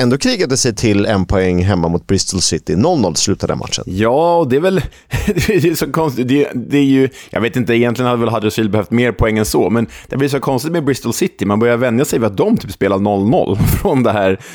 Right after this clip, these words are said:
Speaker 2: du vet, tre, fyra målmaskineriet som, som vi älskat så länge. Men det är ett nytt Bristol City och det är ju ett nytt Huddersfield. Framförallt så var ju tjeckiska landslagsmålvakten Tomas Vaclik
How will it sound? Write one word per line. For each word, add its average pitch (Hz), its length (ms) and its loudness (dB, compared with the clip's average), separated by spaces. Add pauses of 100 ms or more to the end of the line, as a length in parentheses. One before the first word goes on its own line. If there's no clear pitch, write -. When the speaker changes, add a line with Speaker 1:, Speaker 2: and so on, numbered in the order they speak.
(120)
Speaker 2:
du - 100 -4
vet, 95 260 0
tre, 107 220 0
fyra 95 240 0
målmaskineriet 98 920 0
som, 87 300 -6 (460)
som 87 460 -2
vi 107 240 0 (320)
älskat 123 540 -2
så 101 480 0
länge. 92 460 2
Men 170 180 0
det 170 60 2
är - 20 -2
ett 135 60 -4
nytt 143 140 -4
Bristol 131 280 0
City 120 360 0
och 110 280 -2
det 104 60 0
är 87 180 0
ju 90 120 0
ett - 280 -2
nytt 110 380 -2 (260)
Huddersfield. 107 480 0
Framförallt 117 400 0
så 127 140 -2
var 104 220 0
ju 98 220 2
tjeckiska 104 500 -2
landslagsmålvakten 95 800 -2
Tomas 151 240 0
Vaclik 147 640 -4